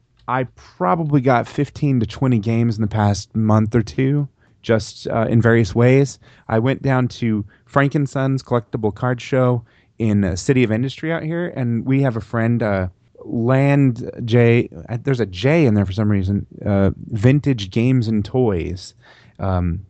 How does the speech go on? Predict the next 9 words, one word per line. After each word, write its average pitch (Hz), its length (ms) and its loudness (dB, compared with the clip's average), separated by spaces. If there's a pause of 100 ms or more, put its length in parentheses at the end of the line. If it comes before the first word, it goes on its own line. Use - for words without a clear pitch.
(180)
he's 117 140 2
a 113 60 2
friend 123 320 2
of 98 360 0 (200)
Aaron 113 560 4
and 95 400 -2
Ricky 113 500 -2
and 104 160 -6
myself, 104 640 -4